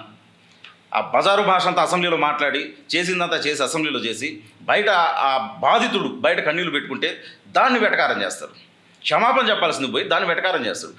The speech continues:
ముఖ్యమంత్రి అక్కడ అదే స-, అదే, అదే సభలో కూర్చొని వెటకారంగా నవ్వుతుంటాడు అక్కడ. ఆ, ఇంత, ఇంత ఘోరంగా. ఇంకో పక్క పవన్ కళ్యాణ్ ప్రతి సభలోనూ,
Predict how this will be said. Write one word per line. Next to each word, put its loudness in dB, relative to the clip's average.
ముఖ్యమంత్రి 0
అక్కడ 4
అదే 4
స-, 0
అదే, 4
అదే 2
సభలో 2
కూర్చొని -4
వెటకారంగా 2
నవ్వుతుంటాడు -2
అక్కడ. -6
ఆ, -4
ఇంత, -6
ఇంత 2
ఘోరంగా. 2
ఇంకో -2
పక్క 2
పవన్ 2
కళ్యాణ్ 0
ప్రతి 0
సభలోనూ, 2